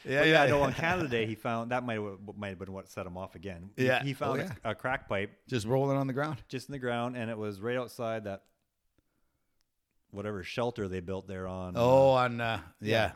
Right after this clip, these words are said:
Speaker 2: Like, you know how you
Speaker 1: On
Speaker 2: can go
Speaker 1: Corfield?
Speaker 2: Yeah, you know how you can go kinda in behind it there and goes over the next street?
Speaker 1: Yeah, yeah,
Speaker 2: You,
Speaker 1: through
Speaker 2: you,
Speaker 1: that alleyway.
Speaker 2: they're, they're walking through there.
Speaker 1: Oh, yeah.
Speaker 2: And there's a pipe there.
Speaker 1: Oh,
Speaker 2: And
Speaker 1: yeah.
Speaker 2: so when,
Speaker 1: Was
Speaker 2: yeah.
Speaker 1: it a glass pipe?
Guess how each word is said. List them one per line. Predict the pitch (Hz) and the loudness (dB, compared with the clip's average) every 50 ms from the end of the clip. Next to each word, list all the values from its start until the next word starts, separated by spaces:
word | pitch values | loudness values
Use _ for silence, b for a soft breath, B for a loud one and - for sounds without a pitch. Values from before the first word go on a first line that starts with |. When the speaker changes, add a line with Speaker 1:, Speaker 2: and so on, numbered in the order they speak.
| - - | -6 -10
Speaker 2:
Like, | - 104 - | -8 -4 -2
you | 123 | -2
know | 123 | 0
how | 117 120 | 0 0
you | 113 110 107 | 0 -2 0
Speaker 1:
On | 123 | -2
Speaker 2:
can | 120 110 | -2 2
go | 98 | 4
Speaker 1:
Corfield? | 117 143 156 151 - 202 202 208 214 | 4 6 6 4 4 2 2 2 0
Speaker 2:
Yeah, | - 135 123 101 | -2 -4 -4 -2
you | 95 101 | -2 -4
know | 110 113 | -4 -4
how | 113 | -4
you | 110 107 | -4 -6
can | 104 117 | -6 -6
go | 101 107 110 | -4 -4 -4
kinda | 104 - 120 107 104 | -4 -6 -6 -6 -6
in | 107 104 101 | -6 -8 -6
behind | 98 98 95 101 104 107 110 107 | -8 -8 -6 -6 -6 -6 -6 -8
it | 123 110 | -8 -8
there | 117 113 110 110 107 | -6 -6 -6 -6 -8
and | 107 104 101 | -8 -8 -8
goes | 95 101 104 98 | -6 -6 -6 -6
over | 104 101 98 98 | -4 -6 -6 -6
the | 95 | -6
next | 95 98 - - | -8 -10 -12 -14
street? | - - 113 113 139 160 - | -16 -12 -10 -10 -10 -8 -6
Speaker 1:
Yeah, | 98 95 95 107 127 151 160 165 - - | -2 0 2 4 4 4 2 0 -2 -2
yeah, | 113 113 127 139 156 156 | 0 4 6 6 6 6
Speaker 2:
You, | 123 | 4
Speaker 1:
through | - - 147 | 2 -2 0
Speaker 2:
you, | 143 | 2
Speaker 1:
that | 139 143 151 151 | 4 4 6 6
alleyway. | 156 156 170 180 190 190 185 185 165 | 6 6 6 6 6 6 6 8 6
Speaker 2:
they're, | 135 135 - | 6 4 2
they're | 127 123 120 | 0 0 2
walking | 120 123 127 123 - 123 | 2 2 0 0 -4 -6
through | 117 - 123 110 | -8 -6 -6 -4
there. | 131 143 135 127 123 | -2 -2 0 0 0
Speaker 1:
Oh, | 127 131 131 | -2 -2 -4
yeah. | 127 120 98 98 95 98 | -4 -4 -4 -4 -4 -4
Speaker 2:
And | 123 113 113 110 110 110 107 107 101 | -6 -4 -4 -4 -4 -6 -6 -6 -6
there's | 104 107 110 | -6 -6 -8
a | |
pipe | 110 - 147 151 185 180 | -6 -4 -4 -4 -4 -4
there. | 175 101 87 - - 143 | -6 -8 -8 -10 -10 -10
Speaker 1:
Oh, | 147 185 202 | -8 -6 -4
Speaker 2:
And | 208 156 | -2 -2
Speaker 1:
yeah. | 127 | -2
Speaker 2:
so | - 160 151 151 | 0 2 2 2
when, | 151 147 147 | 2 0 0
Speaker 1:
Was | 139 139 | 0 2
Speaker 2:
yeah. | 147 165 | 4 4
Speaker 1:
it | 151 | 4
a | |
glass | 120 131 135 139 160 220 - | 4 4 4 4 4 4 2
pipe? | - 320 311 381 - | 0 -2 -2 -2 -4